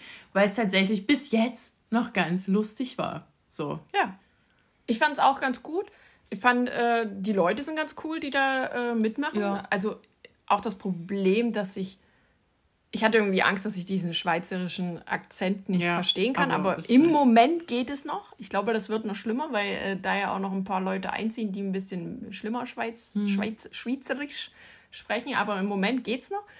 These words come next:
Speaker 2: Es sind keine Untertitel da, Freunde. <laughs> Leider nicht. Äh, die haben eine geile Villa, die sind in Kreta.
Speaker 1: Mhm.
Speaker 2: Und ja, im Moment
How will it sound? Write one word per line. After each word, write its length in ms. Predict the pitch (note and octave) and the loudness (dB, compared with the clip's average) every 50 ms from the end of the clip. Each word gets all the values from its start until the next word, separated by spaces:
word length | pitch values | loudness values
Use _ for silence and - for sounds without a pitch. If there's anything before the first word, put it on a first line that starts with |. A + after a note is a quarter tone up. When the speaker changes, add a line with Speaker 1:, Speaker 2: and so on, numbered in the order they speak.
| - - - _ _ _ _ _ _ _ | -20 -20 -20 _ _ _ _ _ _ _
Speaker 2:
Es 200 | - A3+ A3 A3 | -2 0 0 2
sind 140 | - A#3+ B3+ | 2 2 2
keine 260 | B3 B3 A#3 B3+ C#4 | 4 4 2 0 0
Untertitel 380 | B3+ C4 C4 C4+ - C#4+ C4 C4+ | -2 -2 -4 -4 -4 -4 -4 -4
da, 160 | C4+ C#4 C4+ | -4 -4 -6
Freunde. 340 | C4 - C#4 C#4+ C#4+ D#4 E4+ E4 _ _ _ _ _ | -6 -6 -8 -8 -8 -10 -12 -14 _ _ _ _ _
<laughs> 1200 | - G#3 G3 B3+ - - - - - - _ _ _ _ _ _ _ _ - - - - - - _ | -12 -10 -8 -10 -10 -10 -12 -14 -16 -20 _ _ _ _ _ _ _ _ -20 -20 -20 -20 -20 -20 _
Leider 300 | - G3+ F3+ F3+ G#3 A3 | 6 8 8 10 8 8
nicht. 420 | A3 A#3 C4 C#4+ F#4+ - - - - - - - - _ _ - - - - - - - - - - _ _ _ _ _ | 6 6 2 2 0 -2 -4 -6 -6 -6 -10 -16 -20 _ _ -20 -20 -20 -20 -20 -20 -20 -20 -20 -20 _ _ _ _ _
Äh, 480 | - A3 G#3+ G#3+ G#3+ G#3+ G#3+ G#3 G#3 G3 - - _ _ _ _ _ _ | 4 6 6 6 4 4 2 2 0 0 -4 -8 _ _ _ _ _ _
die 180 | F#3+ - G#3 | -6 -4 -2
haben 100 | F#3+ A#3+ | 0 2
eine 140 | C4 B3 G#3+ | 2 2 4
geile 400 | F#3 D#3+ D#3 G3 A#3+ A3+ F#3+ F#3 | 6 4 4 4 4 0 -2 -2
Villa, 360 | F3 F#3 F#3 F#3+ A#3 C4+ E4+ E4 | -2 0 0 2 2 0 -2 -4
die 100 | - A#3 | -4 -4
sind 240 | F#3 A3 A#3 A#3+ - | -2 0 -2 0 0
in 140 | G3+ F#3+ F#3+ | -2 -4 -4
Kreta. 520 | G3 - - F3 E3+ E3+ G#3 - - D#4 D#4+ E4 G4+ A4 G#4 | -4 -8 -6 -6 -4 -4 -4 -4 -4 -4 -4 -4 -6 -4 -2
Speaker 1:
Mhm. 440 | G3 G3 F#3+ F3+ E3+ F3 G3+ - - _ _ _ _ _ _ _ _ _ _ _ _ _ _ - - - _ | 0 2 2 2 0 -2 -4 -6 -10 _ _ _ _ _ _ _ _ _ _ _ _ _ _ -14 -14 -14 _
Speaker 2:
Und 440 | - B3 A#3+ A#3+ A#3 A#3 A3+ A3+ A#3 - | -2 0 0 2 2 0 -2 -2 -4 -4
ja, 280 | A#3+ A3+ F#3+ D3 - - _ _ _ _ _ _ _ _ _ _ _ | -2 -2 -2 -2 -4 -10 _ _ _ _ _ _ _ _ _ _ _
im 140 | - B3+ A#3 | 2 4 6
Moment 460 | A#3 A#3 A3 A3 G3+ G3+ A3 A#3+ C#4+ | 6 6 6 4 4 2 0 -2 -2